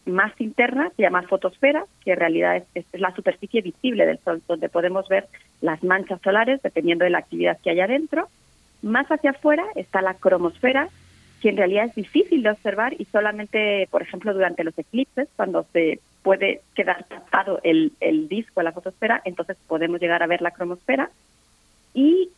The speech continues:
más hacia afuera tenemos una zona que se llama zona de transición, donde, por raro que parezca, la temperatura no va bajando, a pesar de que es más lejos del Sol, sino que empieza a aumentar, y la última capa, la más externa, es la corona.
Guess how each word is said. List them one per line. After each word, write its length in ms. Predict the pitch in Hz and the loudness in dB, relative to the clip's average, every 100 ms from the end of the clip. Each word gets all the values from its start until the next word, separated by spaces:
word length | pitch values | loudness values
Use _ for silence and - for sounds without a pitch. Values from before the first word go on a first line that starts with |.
| _ _ _ | _ _ _
más 360 | 175 175 208 262 | -4 0 0 0
hacia 180 | 320 320 | -2 -2
afuera 400 | 311 285 269 302 - | 0 2 2 -2 -4
tenemos 320 | 208 196 175 202 | -4 -2 -4 -4
una 260 | 208 214 - | -4 -6 0
zona 320 | 226 220 208 | 2 2 -2
que 100 | 185 | -2
se 100 | 175 | -2
llama 140 | 185 | -2
zona 200 | 185 208 | -2 0
de 60 | 202 | 0
transición, 580 | 196 190 202 226 240 277 _ _ _ - | 0 -2 -4 -4 -2 -4 _ _ _ 2
donde, 400 | 185 175 175 - - | 2 4 0 -2 -2
por 180 | 185 180 | 0 2
raro 220 | 190 208 | 2 0
que 100 | 220 | -2
parezca, 360 | 208 220 - 254 | -2 -4 -2 -2
la 160 | 214 | -2
temperatura 800 | 175 185 175 175 175 226 233 175 - | -2 -4 0 2 0 2 0 0 -6
no 260 | 175 175 | 0 4
va 100 | 185 | 4
bajando, 520 | 175 - 233 247 285 - | 2 0 -2 0 -4 -6
a 80 | 180 | -10
pesar 300 | - - 170 | -6 -4 0
de 120 | 180 | 0
que 140 | 180 165 | 0 -2
es 60 | 160 _ 175 | -2 _ 0
más 240 | 160 170 - | 0 0 -2
lejos 300 | 170 185 180 | -2 -2 -2
del 160 | 165 | -2
Sol, 200 | - 254 - - | -2 -6 -6 -6
sino 220 | 180 165 | -6 -6
que 100 | 156 | -8
empieza 240 | 165 165 | -8 -6
a 40 | 190 | -2
aumentar, 440 | 240 269 359 - - _ _ _ _ - | -2 2 0 0 -8 _ _ _ _ -2
y 120 | 208 | 4
la 160 | 202 | 4
última 380 | 214 240 226 196 | 2 -2 -2 -2
capa, 240 | - 214 262 | -2 0 0
la 100 | - | 2
más 160 | - | -2
externa, 520 | 202 _ 226 233 233 | -4 _ 0 0 -2
es 80 | 226 - 185 | -4 -6 -2
la 200 | 175 160 | 0 2
corona. 380 | 165 160 - | 2 2 0